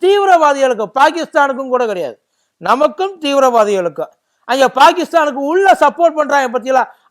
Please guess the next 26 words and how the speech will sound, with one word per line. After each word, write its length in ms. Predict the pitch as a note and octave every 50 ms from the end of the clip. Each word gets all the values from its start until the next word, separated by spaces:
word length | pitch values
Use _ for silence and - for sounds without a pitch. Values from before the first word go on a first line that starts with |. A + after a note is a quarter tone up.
| C4+
அந்த 120 | C#4 C#4 C4+ B3 C4+
மக்கள் 380 | D4 C#4+ C#4+ - - G4+ F#4+ E4+ D#4+ D#4+
தவிர 300 | D4 C#4+ D#4 D#4+ D4 B3+ - -
சார், 240 | F3+ F3+ E3+ F3+ F#3+ F#3+ _ _ _ _ _ _ _ F#3+ G#3+ A#3+
அத்தனை 480 | - - - - F#4 F#4 F#4+ F4+ D#4+ C4+ G#3 B3
பேரும் 420 | B3 A#3 A3 G#3 A#3+ D4 F4+ A#4+ A4 - _ _ _ _ _ _ _
எப்படியாச்சும் 800 | A#3 C#4 C#4 C#4 C#4+ D4 C#4+ C#4+ C#4+ D4+ D#4 D#4 - E4 D#4
நம்மளை 240 | C#4 C4 C4 C4 B3+ A#3+
வந்து, 200 | A#3 A#3+ B3 B3+ C4 G#3 G3 A3 A3 A3 B3+
ஏன்னா 140 | D4+ E4 D4+ C#4+
அதை 100 | D4+ D#4+ D#4+
வச்சுதான் 360 | E4 - E4+ F#4 F#4+ F4 D4
பாலிடிக்ஸ் 400 | E4 E4 E4+ F4 F4+ D#4+ - -
பண்ண 140 | E4 D4+ D#4 D4 D4 C#4+
பாக்குறாங்க. 440 | C#4+ B3+ C4 C4+ B3 G#3+ F#3 D#3 C3+ A#2 - _ _ _ _ _ _ _ _ _ _ _ _ _ _ _ _ _ _ _ _ - C4+
அங்க 140 | D4 D4 D4+ D#4
உள்ள 100 | E4+ F4 D#4+ D4+
அத்தனை 240 | C#4 F4 D#4+ D#4 D4 D4
பேரும், 400 | D#4+ E4 F4 E4+ E4 D#4 D4 C4+ B3 A3 G3 F3+ D#3+ D3 C#3 B2+ B2 _ _ _ _ _ _ -
ஏன் 320 | A3+ C#4 D4 C4 G3 D#3 C#3 - _ F#3+ G3+
ஒரு 100 | G#3+ G#3 G#3 A3
கூட்டத்துல 400 | D#4+ E4 E4 E4 D4 C#4 C4+ B3+ A#3+
நம்ம 140 | A3+ A3 F#3+ F#3
பார்த்தோமே, 440 | A3+ A3+ - - A3+ G3+ G3 F#3 D#3 B2+ - _ _ _ _ _ _ _ _ _ -
ஒரு 220 | A3 A#3 B3 A#3+ A#3 A3+ A3 G#3+ G#3+ G#3 G#3+ B3
இவரு 260 | D4 D#4+ D4+ C#4 B3+